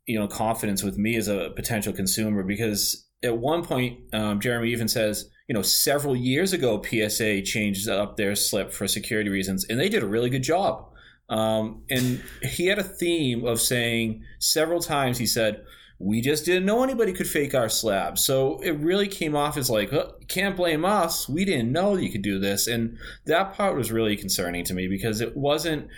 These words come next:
now they have to tell their consumer, "Guys, we can't help you, so you better hope PayPal or your credit card can, because these fakes are out there and we don't really know how to control the situation yet. So buy wisely, 'cause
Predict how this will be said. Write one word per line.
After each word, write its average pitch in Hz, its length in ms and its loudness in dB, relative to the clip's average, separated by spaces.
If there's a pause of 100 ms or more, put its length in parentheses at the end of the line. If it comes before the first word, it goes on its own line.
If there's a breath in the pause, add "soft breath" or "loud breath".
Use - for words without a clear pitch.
now 147 240 2
they 190 160 0
have 160 300 -2
to 147 100 -6
tell 113 220 -2
their 98 100 0
consumer, 95 640 -2 (280 loud breath)
"Guys, 120 500 0 (200 soft breath)
we 123 180 -2
can't 127 260 0
help 127 260 2
you, 101 120 0
so 104 100 0
you 104 80 0
better 113 200 2
hope 113 260 -2
PayPal 110 360 0
or 92 40 -2
your 95 100 -4
credit 143 260 -2
card 95 280 -2
can, 92 240 -2
because 95 260 -2
these 107 220 0
fakes 107 260 0
are 113 100 0
out 117 200 0
there 101 280 0
and 95 120 0
we 110 120 0
don't 104 360 -2 (280 loud breath)
really 113 280 2
know 107 140 0
how 110 180 0
to 98 80 0
control 113 380 -2
the 113 60 0
situation 95 600 -2
yet. 92 300 -2
So 92 600 0 (340 loud breath)
buy 117 200 2
wisely, 104 520 0
'cause 87 920 -2